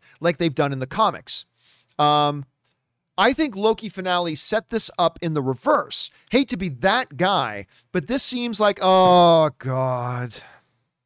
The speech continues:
This seems to be how X-Men, Fantastic Four, and Deadpool enter the M C U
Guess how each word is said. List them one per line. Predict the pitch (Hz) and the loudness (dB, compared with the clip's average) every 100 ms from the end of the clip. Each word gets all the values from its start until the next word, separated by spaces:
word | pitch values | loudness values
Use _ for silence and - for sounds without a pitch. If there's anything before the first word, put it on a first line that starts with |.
| _ _ _ _ _ _ _ _ _ _ _ _ _ _ _ _ _ _ | _ _ _ _ _ _ _ _ _ _ _ _ _ _ _ _ _ _
This | 180 277 | 0 2
seems | - 269 285 247 | 2 2 0 -2
to | 247 | -2
be | 240 | 0
how | 226 220 220 | 2 4 4
X-Men, | - 226 - 220 226 | 4 0 0 -2 -2
Fantastic | 208 208 220 208 202 185 | -2 -6 -2 -2 -4 -10
Four, | 202 190 | -4 -4
and | 180 | -2
Deadpool | 180 190 - 180 160 | -2 -2 -2 -4 -2
enter | 170 175 | -4 -4
the | 156 160 | -4 -2
M | 156 | -2
C | - 147 | -4 -6
U | 143 127 101 92 | -4 -4 -4 -8